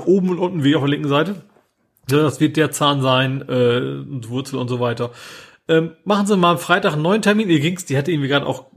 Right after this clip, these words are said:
selber ging's ihr grad nicht so gut, irgendwie Magenschmerzen, sagt sie, besser, wenn ich jetzt <laughs> nichts bei Ihnen mache. Äh, kommen Sie Freitag mal wieder, dann unterhalten wir uns mal in Ruhe.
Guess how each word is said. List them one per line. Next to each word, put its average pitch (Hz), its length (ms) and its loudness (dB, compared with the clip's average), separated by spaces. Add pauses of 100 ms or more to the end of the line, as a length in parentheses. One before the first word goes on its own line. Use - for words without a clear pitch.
selber 160 360 2
ging's 175 360 -4
ihr 151 80 2
grad 147 160 -2
nicht 156 140 -2
so 170 100 -4
gut, 170 160 -4
irgendwie 143 280 -2
Magenschmerzen, 160 880 -2
sagt 147 160 -2
sie, 147 180 -4
besser, 147 500 -4
wenn 143 140 2
ich 123 100 -2
jetzt - 300 0
<laughs> - 0 -
nichts - 200 2
bei - 120 0 (100)
Ihnen 156 300 -4
mache. 156 340 0 (540)
Äh, 127 180 2
kommen 156 280 -2
Sie 147 100 0
Freitag 170 260 2
mal 160 160 2
wieder, 147 160 2 (160)
dann - 140 -2
unterhalten 156 420 2
wir 139 80 4
uns 135 140 0
mal 135 80 2
in 120 80 2
Ruhe. 113 320 0